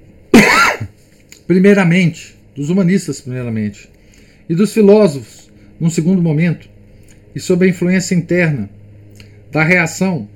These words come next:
contra o pessimismo teológico protestante e jansenista. Esse otimismo se manifesta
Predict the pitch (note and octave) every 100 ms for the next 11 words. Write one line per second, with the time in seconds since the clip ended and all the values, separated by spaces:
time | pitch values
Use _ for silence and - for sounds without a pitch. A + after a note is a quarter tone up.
0 | - - - - F3 F#3+ E3+ F#3 E3+ E3
1 | F#3 E3 E3 E3 D3+ D3+ E3+ D3+ D3 -
2 | D3 C3+ C#3+ - D#3 D3 - - C3 C3
3 | C3+ - G#2+ A#2 - - - - - -
4 | - - - - - - E3+ E3 G3 G3
5 | G3 A3 F#3 G3+ - F#3+ F#3 F#3 F#3+ F#3+
6 | F#3 F3